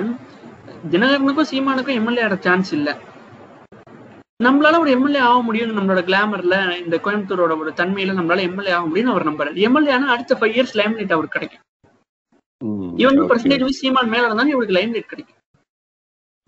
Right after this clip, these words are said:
Speaker 2: Got it, got it. Understood. Yeah, maybe அவருக்கு ஒரு இந்த star factor ஒரு definitely ஒரு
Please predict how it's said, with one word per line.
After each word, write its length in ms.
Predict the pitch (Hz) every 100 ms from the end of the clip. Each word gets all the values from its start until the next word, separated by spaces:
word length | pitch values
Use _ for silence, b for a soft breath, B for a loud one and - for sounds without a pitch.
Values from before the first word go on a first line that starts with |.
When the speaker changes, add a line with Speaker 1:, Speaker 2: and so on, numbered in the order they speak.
| _ _ -
Speaker 2:
Got 200 | 95 87
it, 100 | -
got 200 | - -
it. 120 | 82
Understood. 440 | 98 90 87 - 95
Yeah, 160 | 110 110
maybe 240 | 113 113
அவருக்கு 320 | 113 110 104
ஒரு 100 | 107
இந்த 160 | 95 98
star 300 | - 123 147
factor 380 | 143 135 135 123
ஒரு 140 | 113
definitely 420 | 98 101 110 104
ஒரு 180 | 107 95